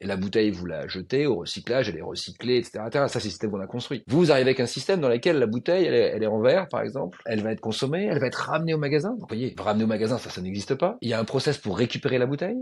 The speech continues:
récupérer la bouteille par notre logistique. Donc, on va, on va avoir des camions qui viennent nous approvisionner, mais cette fois-ci, on viendra, on a des camions qui viennent reprendre les marchandises aussi, ça peut être le même camion. On va en plateforme logistique.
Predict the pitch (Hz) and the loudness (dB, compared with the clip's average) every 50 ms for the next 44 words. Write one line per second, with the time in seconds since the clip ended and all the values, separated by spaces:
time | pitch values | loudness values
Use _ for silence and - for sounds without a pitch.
0 | 254 - - 110 117 139 135 143 139 151 143 139 135 127 135 131 147 139 131 - | -4 -4 -2 0 2 2 2 2 2 2 2 2 2 2 0 0 0 0 0 2
1 | - 127 110 110 104 - 107 98 107 120 - - 226 190 - - - 101 - 110 | 0 0 2 0 0 0 0 -2 -2 -2 -2 -4 -6 -6 -6 -8 -10 -6 -4 0
2 | 104 104 101 107 - 113 104 120 113 113 117 113 - 120 117 127 120 - - 95 | 0 0 0 0 2 2 4 6 6 4 4 2 0 2 2 2 0 -2 -2 0
3 | 101 110 110 107 107 98 104 104 117 135 147 139 107 95 87 - 98 117 117 - | 0 2 2 2 0 0 0 0 0 2 2 2 0 -2 -4 -4 -4 -4 -2 -2
4 | 139 104 107 101 107 107 - - 104 107 101 107 - 120 117 131 127 - - 92 | 0 0 2 2 0 0 0 -2 -2 -2 -2 0 0 0 0 0 0 -2 -4 -2
5 | 98 107 98 - - - - 85 87 117 127 123 - - 135 135 120 98 95 101 | -2 -2 -2 -4 -8 -12 -8 -2 2 2 2 2 0 0 0 0 0 -2 -4 -4
6 | 110 113 - - 117 113 113 110 120 127 - 220 214 - - - 104 - - 95 | -4 -4 -2 -2 -2 -2 0 0 -2 -2 -2 -4 -6 -4 -4 -4 -4 -2 -2 0
7 | 101 120 123 131 127 143 147 170 202 220 - 104 110 107 117 113 113 - 117 104 | 0 0 0 0 -2 -4 -4 -6 -8 -6 -2 0 2 2 4 2 4 4 4 4
8 | - - 104 104 101 101 120 131 - - 185 190 175 | 4 2 0 0 0 -2 -2 -4 -6 -6 -6 -6 -6